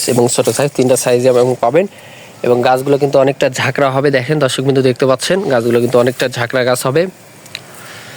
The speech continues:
আপনার এই গাছগুলো বাড়ির ছাদে, বাড়ির উঠানে এবং বাড়ির ছাদে এবং বাসার উঠানে এবং বাণিজ্যিকভাবেও কিন্তু চাষাবাদ করলে লাভবান হবেন।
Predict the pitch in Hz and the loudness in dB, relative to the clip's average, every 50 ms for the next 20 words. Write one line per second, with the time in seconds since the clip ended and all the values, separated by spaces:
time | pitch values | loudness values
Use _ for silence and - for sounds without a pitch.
0 | - - - - - 123 135 131 131 123 131 131 127 131 135 135 123 131 123 127 | -18 -16 -12 -8 -6 -2 0 0 2 2 2 0 0 2 0 2 2 2 2 2
1 | 127 - 139 123 131 127 127 120 120 123 120 123 127 127 127 123 - 131 127 127 | 0 -2 0 0 2 2 2 2 2 2 4 4 4 4 2 2 0 0 2 2
2 | 123 127 127 123 - - 127 123 131 120 120 117 117 117 120 120 120 - - - | 2 2 0 0 0 0 -2 0 0 0 2 2 4 4 4 2 2 0 -2 -4
3 | 147 - - 131 123 131 127 127 131 127 127 127 120 - - 127 131 127 127 131 | -4 -4 -2 -2 0 0 2 2 2 2 2 0 -2 0 2 2 2 2 2 0
4 | 123 120 123 120 117 123 135 147 160 160 156 151 143 143 143 135 139 139 139 139 | 0 2 2 2 2 0 0 0 0 0 0 0 2 2 2 2 2 0 0 0
5 | 135 127 131 127 - 123 120 - 120 117 120 - - 131 120 120 120 113 117 120 | 0 2 0 0 0 -4 -2 -2 -2 -2 -2 -2 0 0 2 2 2 0 0 0
6 | 123 123 120 120 123 131 123 165 208 | 2 2 2 2 0 0 0 0 -2